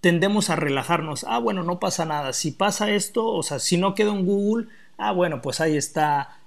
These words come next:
Facebook, está Hewlett Packard, están otras empresas", ¿no? Y entonces me relajo y bajo un poquito la guardia y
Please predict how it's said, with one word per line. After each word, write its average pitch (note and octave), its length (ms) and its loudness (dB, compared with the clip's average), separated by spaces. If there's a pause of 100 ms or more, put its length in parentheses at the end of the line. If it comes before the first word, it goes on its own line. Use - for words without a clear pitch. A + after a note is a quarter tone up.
Facebook, D3 720 4
está C3 960 -4 (120)
Hewlett C3 420 -6
Packard, F3 440 2
están D3 260 -6
otras C#3+ 300 -8
empresas", B2 540 -6
¿no? F3 200 -8 (640)
Y E3+ 120 4
entonces A3+ 320 2
me G3+ 100 4
relajo G3 460 2
y G3 40 0
bajo F#3+ 220 2
un F3 60 -2
poquito E3+ 280 0
la D#3 120 4
guardia F#3 760 4
y B2 840 -6